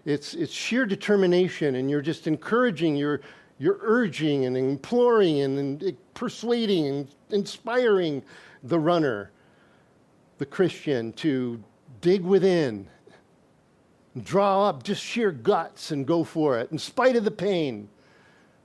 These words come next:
That's not Christian exhortation. But the way I think of that is the branch sucks the life out of the vine. Literally. That's what a branch does.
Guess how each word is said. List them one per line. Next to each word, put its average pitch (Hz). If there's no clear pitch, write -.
That's 190
not 247
Christian 202
exhortation. 147
But 147
the 135
way 175
I 180
think 208
of 196
that 208
is 143
the 143
branch 175
sucks -
the 220
life 160
out 151
of 156
the 147
vine. 120
Literally. 185
That's 180
what 185
a 175
branch 175
does. 175